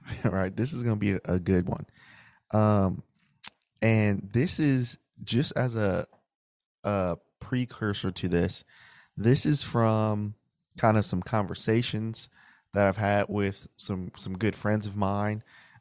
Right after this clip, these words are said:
Uh, this is kind of from, you know, feedback from other things,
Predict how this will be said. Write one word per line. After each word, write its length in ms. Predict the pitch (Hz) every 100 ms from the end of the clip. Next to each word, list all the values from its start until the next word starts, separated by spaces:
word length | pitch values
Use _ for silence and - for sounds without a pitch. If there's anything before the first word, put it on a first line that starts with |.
| -
Uh, 320 | 104 98 92
this 240 | 90 110 107
is 100 | 104
kind 240 | 107 101
of 100 | 98
from, 540 | - 98 98 95 92 90 _ _ _ _ _ _
you 100 | 127
know, 120 | 104
feedback 640 | 87 - 127 117 117 113 -
from 180 | 101
other 200 | 107 98
things, 600 | 92 117 107 107 110 113